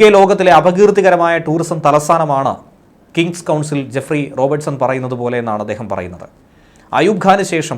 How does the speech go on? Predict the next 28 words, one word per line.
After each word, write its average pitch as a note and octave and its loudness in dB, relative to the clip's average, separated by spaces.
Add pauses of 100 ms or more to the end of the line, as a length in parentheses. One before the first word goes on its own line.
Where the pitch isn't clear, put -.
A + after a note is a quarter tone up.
പാകിസ്ഥാൻ്റെ E3+ -4
ചരിത്രത്തിലെ F3 0
തന്നെ D#3 -4
രണ്ടാമത്തെ C#3+ -2
ഫീൽഡ് C#3+ -10
മാർഷലാണ് A#2+ -4 (300)
അസിം - -14
മുനീർ. F2+ -16 (140)
അതിനുള്ള D#3 -6
എന്ത് F3+ -4
സംഭാവനയാണ് E3+ 0 (380)
അസിം F#3 -2
മുനീർ D#3+ -2 (160)
ആ - 2 (120)
രാജ്യത്തിന് D3 -2
നൽകിയിട്ടുള്ളത്? A2+ -8 (580)
ഓപ്പറേഷൻ A3+ 4
സിന്ദൂറിൽ F#3+ 4
ഇന്ത്യയുടെ E3+ 2
അടി D#3+ 0
വാങ്ങി E3+ 0
തിരികെ D#3 0
ഓടിയതാണോ C3+ 0 (180)
അത്ര C3+ -2
വലിയ A#2+ -4 (280)
മിടുക്ക്? A#2 -12 (920)
ആയിരത്തി A3 6
തൊള്ളായിരത്തി G3 6